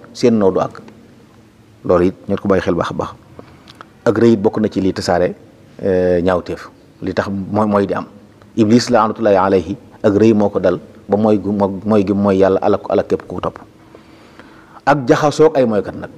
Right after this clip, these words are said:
àndandoo yu bon dana tax dana di moy. Léeg-léeg nit koo xam ne fu baax lañ ko yaree, waaye mu génn dem feneen fekk fa ñeneen, ñooñu soppi ko ba mu xëy yées ñëpp. Loolu it lu mat a bàyyi xel la. Eh, rawatina kilifa yi nga xam ne Sëriñ Tuubaa daal bokk na ci li ko gënoon a ñor,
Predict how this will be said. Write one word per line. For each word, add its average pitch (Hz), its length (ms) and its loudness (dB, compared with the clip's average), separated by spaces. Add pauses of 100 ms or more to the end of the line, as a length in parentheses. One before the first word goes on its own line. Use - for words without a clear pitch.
(260)
àndandoo 107 320 2
yu 101 100 4
bon 82 220 0
dana 95 160 2
tax 98 160 -6
dana 87 240 -4
di 95 240 -4
moy. 85 160 -8 (680)
Léeg-léeg 95 240 4
nit 98 120 -2
koo 104 120 0
xam 98 160 -4
ne 101 120 -2 (300)
fu - 100 -10
baax 156 240 4
lañ 170 100 2
ko 165 80 0
yaree, 120 280 2 (520)
waaye 104 160 4
mu 123 180 4
génn 147 260 6
dem 143 180 4
feneen 139 260 2
fekk 143 220 -2
fa - 100 0
ñeneen, 139 360 2 (420)
ñooñu 123 200 4
soppi 135 280 -2
ko 123 140 -2
ba 120 100 -4
mu 123 160 0
xëy 117 280 2 (140)
yées 107 200 4
ñëpp. 87 140 -2 (680)
Loolu 95 140 4
it 95 80 2
lu 101 60 0
mat 95 120 0
a - 20 -6
bàyyi 90 180 0
xel - 180 -8
la. - 80 -10 (960)
Eh, 107 140 4
rawatina 107 380 2
kilifa 104 280 -4
yi 95 100 0
nga 107 80 -4
xam 101 140 -4
ne 92 100 -2
Sëriñ 101 220 0
Tuubaa 101 160 4
daal 95 220 0
bokk 101 180 0
na 104 120 -2
ci 104 100 -12
li 107 100 -4
ko 151 100 -8
gënoon 165 240 4
a - 40 2
ñor, 160 200 2